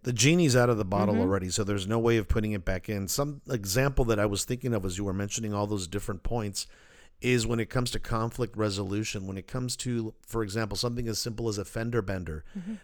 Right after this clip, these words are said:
Speaker 1: Back in the day, the two people would come out, they'd move over to the corner, or they'd exchange
Speaker 2: Mm-hmm.
Speaker 1: information. There was some sort of pleasantry, whatever it was, you know, trying to do the best thing. These days, the first thing people do, and I've seen it, is they just reach for their phone, they go their separate ways,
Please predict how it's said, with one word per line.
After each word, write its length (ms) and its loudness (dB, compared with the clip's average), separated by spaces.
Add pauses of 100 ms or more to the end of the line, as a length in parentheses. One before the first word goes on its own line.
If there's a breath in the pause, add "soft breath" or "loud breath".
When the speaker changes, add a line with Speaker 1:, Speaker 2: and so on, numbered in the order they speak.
Speaker 1:
Back 240 4
in 60 0
the 100 2
day, 320 4
the 160 -10
two 160 -8
people 240 -4
would 180 -2
come 160 -2
out, 360 0
they'd 260 -8
move 160 -2
over 140 2
to 100 0
the 80 -2
corner, 440 0
or 60 2
they'd 160 0
exchange 600 -4 (320 loud breath)
Speaker 2:
Mm-hmm. 100 -8
Speaker 1:
information. 600 2
There 80 6
was 320 4
some 220 0
sort 200 2
of 140 0
pleasantry, 580 2
whatever 460 2
it 80 -4
was, 560 0 (520)
you 120 0
know, 360 -2
trying 200 2
to 80 2
do 100 0
the 100 2
best 300 0
thing. 220 -4 (460 soft breath)
These 240 2
days, 280 6
the 100 -4
first 320 0
thing 180 0
people 280 -4
do, 180 4
and 80 4
I've 120 -2
seen 220 0
it, 100 2
is 80 -8
they 80 0
just 200 0
reach 300 -2
for 100 0
their 140 6
phone, 420 2
they 140 0
go 200 2
their 120 2
separate 400 0
ways, 380 0